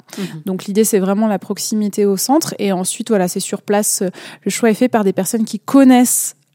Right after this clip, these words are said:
Speaker 2: l'enfant, qui connaissent la famille, qui connaissent le contexte, voilà, et qui vont, euh, choisir ces enfants.
Speaker 1: Alors, chez, euh, Celle France, le parrainage d'enfants fait partie, euh, de vos champs d'action les plus importants. Pourquoi, dans cette lutte contre la pauvreté, vous engagez sur le créneau de l'enfance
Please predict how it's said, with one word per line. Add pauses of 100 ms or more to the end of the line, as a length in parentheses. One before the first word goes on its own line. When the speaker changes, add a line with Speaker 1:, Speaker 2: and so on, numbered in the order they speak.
Speaker 2:
l'enfant,
qui
connaissent
la
famille, (220)
qui
connaissent
le
contexte, (160)
voilà,
et
qui
vont,
euh,
choisir
ces
enfants. (180)
Speaker 1:
Alors,
chez,
euh,
Celle
France, (260)
le
parrainage
d'enfants
fait
partie,
euh,
de
vos
champs
d'action
les
plus
importants. (380)
Pourquoi,
dans
cette
lutte
contre
la
pauvreté,
vous
engagez
sur
le
créneau
de
l'enfance